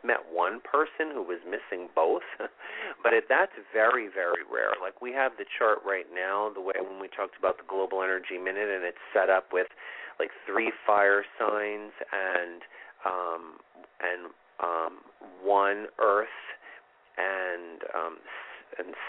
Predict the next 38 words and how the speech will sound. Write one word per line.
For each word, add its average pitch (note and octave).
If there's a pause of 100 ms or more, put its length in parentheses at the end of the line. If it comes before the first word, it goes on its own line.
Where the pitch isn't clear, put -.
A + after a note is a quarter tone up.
six A#2 (640)
water. G2 (960)
So G2 (140)
then, G2+
and - (140)
zero G2+
air. F#2+
So G2
out F#2+
of F2+ (240)
ten, A2
you F2+
have F#2
that F#2+
combination, G2
and F2
you F#2+
can E3+
get A2+
a F#2 (140)
six - (160)
four, F#2+ (600)
but A#2+ (160)
th-, -
that D#3+
has F3+ (120)
to D3
do C3
a A#2
lot A#2
with B2
the A2+
outer G#2 (180)
planets. F#2+ (100)
You G#2
have -
to, A2+
um, G#2